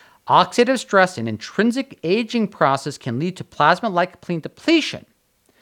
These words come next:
And impaired absorption and supplementation has been shown to improve physical performance, osteoporosis,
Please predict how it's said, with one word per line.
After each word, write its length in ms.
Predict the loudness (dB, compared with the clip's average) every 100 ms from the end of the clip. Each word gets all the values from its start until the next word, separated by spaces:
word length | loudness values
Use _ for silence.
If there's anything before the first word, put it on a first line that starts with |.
| _ _ _ _
And 140 | -2 -2
impaired 460 | -2 0 4 4
absorption 480 | 2 2 0 0 -4
and 100 | -2
supplementation 460 | -4 -4 -6 -4 -4
has 80 |
been 140 | -4 -8
shown 260 | -2 -2 -2
to 80 |
improve 600 | -6 -8 -2 2 2 0 -8 _ _ _ _ _ 2
physical 360 | 2 2 0 0
performance, 720 | 0 2 4 4 0 -6 -16 _ _ _ _ _ _ _
osteoporosis, 1120 | 2 2 2 -4 -4 2 4 4 2 -6 -8